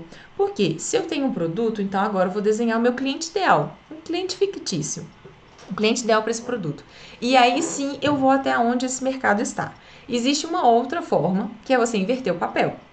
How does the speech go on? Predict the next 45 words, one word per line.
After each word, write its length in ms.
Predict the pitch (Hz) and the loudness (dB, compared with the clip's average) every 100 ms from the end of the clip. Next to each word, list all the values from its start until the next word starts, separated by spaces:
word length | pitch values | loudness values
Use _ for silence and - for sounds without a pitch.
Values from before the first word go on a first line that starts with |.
| - - - - - - | -20 -20 -20 -20 -20 -6
Você 300 | 185 185 208 | -4 2 2
sabe 460 | 208 214 196 240 277 | 2 4 4 4 -2
que 120 | 254 | -4
você 320 | 214 220 208 | -2 -2 -2
tem 280 | - 180 160 | -2 -2 -2
um 100 | 180 | -2
determinado 560 | 175 175 175 165 160 151 | -2 -2 -4 -4 -6 -6
produto 600 | - 214 180 156 156 269 - - - - - - | -2 0 0 -2 -4 -10 -14 -20 -20 -20 -20 -6
e 120 | 285 320 | -2 0
você 340 | 403 - 330 - - | 0 0 -2 -2 -2
tem 240 | 302 359 302 | -2 0 0
hoje 240 | 254 233 | 0 2
em 80 | 220 | 0
di-, 120 | 196 | 2
é, 120 | 202 | 0
você 340 | 180 214 226 240 | 0 -2 -2 0
pode 300 | 240 240 - | 2 0 0
ter 200 | 233 226 | 0 0
uma 200 | 214 202 | 0 2
definição, 720 | 226 - 202 - 233 233 175 | 2 2 -4 0 2 2 0
por 160 | 190 | -2
exemplo, 260 | 180 170 175 | -4 -2 0
no 80 | 180 | 2
local 300 | 175 180 165 | 2 0 0
onde 120 | 170 | -2
você 240 | 160 156 | -4 -6
mora, 400 | 160 196 220 175 - - - - | 0 4 4 4 -4 -18 -20 -8
de 140 | 220 | -4
um 80 | 330 | -4
cliente 320 | 302 311 - | -2 -2 -4
que 60 | 320 | -4
nem 200 | 339 415 | -2 -2
é 60 | |
tão 380 | 403 339 359 403 | -2 0 2 6
ideal 420 | 403 320 302 302 | 6 6 4 4
assim. 500 | 320 - - 196 156 - - | 2 -4 -2 -2 -2 -4 -4
Por 140 | 220 | 0
exemplo, 320 | 226 - - 202 | 0 0 -6 -2
ah, 80 | 202 | -2
ele 100 | 202 | 0
não 140 | 226 | 0
é 100 | 240 | 0
tão 240 | 254 247 247 | -2 -6 -6
ideal 380 | 208 202 226 233 | 0 2 2 -2
porque 460 | 240 - 226 226 | -12 -4 -2 -2